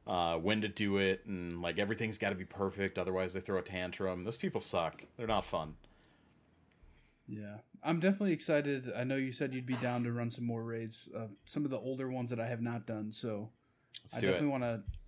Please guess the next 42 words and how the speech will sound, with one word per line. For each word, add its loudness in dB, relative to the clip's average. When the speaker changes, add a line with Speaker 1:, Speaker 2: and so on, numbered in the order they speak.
Speaker 2:
hop -4
in 2
and -2
do -6
those, -10
'cause -8
Speaker 1:
John's 8
been 6
Speaker 2:
I 2
just -4
Speaker 1:
playing 4
a 2
Speaker 2:
wanna 0
Speaker 1:
little 4
bit 4
Speaker 2:
do 0
'em -
all. -2
Speaker 1:
too. 4
Uh, 2
he -2
doesn't -2
wanna -2
talk 2
about 2
it -4
'cause -8
it's -8
not -2
Overwatch, 0
but, -2
uh, 2
he's -2
been 0
<laughs> 0
playing 6
a 0
little 4
bit 2
too. 0
And, 2
uh, 2